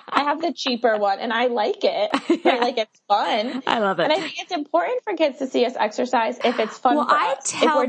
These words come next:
Speaker 2: them
Speaker 1: doing it out of punishment, that's a, that's not the vibe,
Speaker 2: I tell
Speaker 1: you
Speaker 2: them
Speaker 1: know?
Speaker 2: it's to help keep me healthy, to keep my heart healthy so that we live for a long time. I, I'm so careful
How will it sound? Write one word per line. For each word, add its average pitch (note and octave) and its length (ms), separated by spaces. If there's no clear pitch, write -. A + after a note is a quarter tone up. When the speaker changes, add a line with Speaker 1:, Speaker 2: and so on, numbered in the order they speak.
Speaker 2:
them B3+ 140
Speaker 1:
doing C#4 160
it D#4+ 120
out A#3 220
of A#3+ 120
punishment, A#3+ 540
that's D4 200
a, A#3+ 220
that's G#3+ 240
not A3+ 160
the G3 60
vibe, - 320
Speaker 2:
I D4 180
tell A4 180
Speaker 1:
you G#4 60
Speaker 2:
them D#4 180
Speaker 1:
know? A#3+ 60
Speaker 2:
it's - 200
to C#4 120
help A#3 380
keep A3 240
me G#3 80
healthy, F#3+ 500
to - 80
keep - 200
my F3+ 100
heart A3 300
healthy G#3 320
so F3 140
that D#3+ 120
we F3 100
live B3 240
for - 200
a F#3 40
long D3+ 280
time. D3 380
I, G#3 340
I'm A3 160
so D4 920
careful C4 680